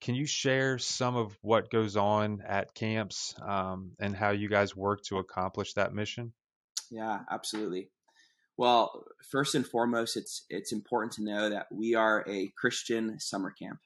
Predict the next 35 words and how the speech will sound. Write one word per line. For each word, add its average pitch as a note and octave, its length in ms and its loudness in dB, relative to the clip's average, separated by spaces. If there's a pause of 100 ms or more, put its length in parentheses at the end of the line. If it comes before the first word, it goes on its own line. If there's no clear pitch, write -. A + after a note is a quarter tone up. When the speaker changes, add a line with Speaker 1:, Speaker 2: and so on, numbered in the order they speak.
(280)
Speaker 2:
and G2+ 440 -2
we A2+ 120 2
desire A2 580 4 (600)
nothing B2 400 8
more A2+ 480 2 (100)
for G#2+ 300 0
everyone A#2+ 340 2
involved G#2 680 0 (260)
during G#2+ 340 -2
our, G#2+ 220 2
our G#2+ 320 -2
experiences G#2+ 960 -4
in G2 100 -4
the G#2 80 -4
summer. F#2+ 460 -4 (580)
We A2 120 0
desire A2 340 6
nothing G#2+ 320 -2
more G#2 160 -2
for - 160 -6
either G2+ 400 -2 (140)
them G#2+ 220 -2
to G#2 120 -6
grow A2 400 2
in A#2+ 80 4
their A#2 140 2
love A2+ 380 0 (360)
of A2 160 -4
Jesus A2+ 500 -2
and G2+ 100 -6
to A2 60 -4
become G#2 600 -4
more G#2 180 0
like G#2 260 -4
him, E3 300 0